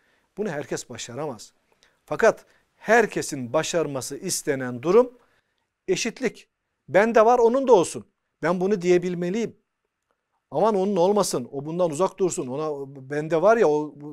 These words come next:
haberi olmasın, duymasın, etmesin." Bir Müslüman bunu söylüyorsa kardeşi için iyilik düşünmüyor demektir.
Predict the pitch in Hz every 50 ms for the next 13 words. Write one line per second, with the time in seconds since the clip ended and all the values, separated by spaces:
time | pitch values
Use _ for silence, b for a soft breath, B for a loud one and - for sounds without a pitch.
0 | 143 143 - - - 151 143 151 170 175 170 160 175 175 170 160 - - 135 117
1 | 107 123 151 190 185 170 160 - - 139 147 175 170 - - 165 143 - - 113
2 | - _ _ _ _ _ _ _ _ _ - 165 185 190 170 - - 185 180 170
3 | 170 160 165 170 156 - - 139 135 139 190 247 240 - 202 208 254 285 - _
4 | _ _ _ _ _ _ _ _ _ - - 135 139 151 156 175 180 - 269 233
5 | - - 180 139 151 156 170 180 190 180 - 135 120 - 208 226 240 247 220 175
6 | 156 147 135 123 120 - - 120 - _